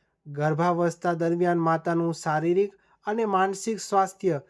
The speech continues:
તેને મળતો જે પૌષ્ટિક આહાર છે, તે કોઈ નશીલા પદાર્થોનું સેવન કરે છે કે નહીં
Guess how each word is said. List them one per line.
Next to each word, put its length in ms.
તેને 280
મળતો 420
જે 140
પૌષ્ટિક 640
આહાર 320
છે, 340
તે 120
કોઈ 420
નશીલા 460
પદાર્થોનું 640
સેવન 440
કરે 360
છે 200
કે 200
નહીં 400